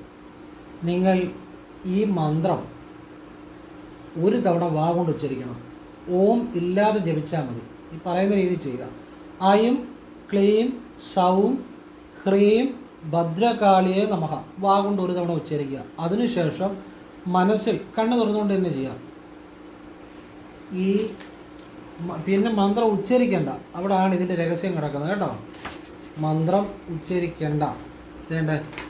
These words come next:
ഇനിയും പറയാൻ പോകുന്ന കാര്യം ഇവിടെ കണ്ടോ, ഐം എന്നുള്ള ഈ ബീജമില്ലേ, ഇത് മനസ്സിൽ ഈ അക്ഷരം കാണുക. മനസ്സിൽ ഈ അക്ഷരം കാണുക.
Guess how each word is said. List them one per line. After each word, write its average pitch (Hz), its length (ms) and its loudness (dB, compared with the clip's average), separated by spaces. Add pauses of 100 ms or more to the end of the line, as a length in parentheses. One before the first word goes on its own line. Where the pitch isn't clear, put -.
(140)
ഇനിയും 185 220 0
പറയാൻ 175 280 0
പോകുന്ന 151 240 -2
കാര്യം 127 260 -6 (960)
ഇവിടെ 190 140 0
കണ്ടോ, 160 340 0 (1080)
ഐം 220 280 4
എന്നുള്ള 196 280 2
ഈ 185 80 2
ബീജമില്ലേ, 170 540 -2 (180)
ഇത് 214 120 -4
മനസ്സിൽ 220 840 0
ഈ 202 100 0
അക്ഷരം 196 460 2
കാണുക. 160 440 0 (800)
മനസ്സിൽ 185 640 0
ഈ 185 120 -2
അക്ഷരം 175 480 0
കാണുക. 143 420 -2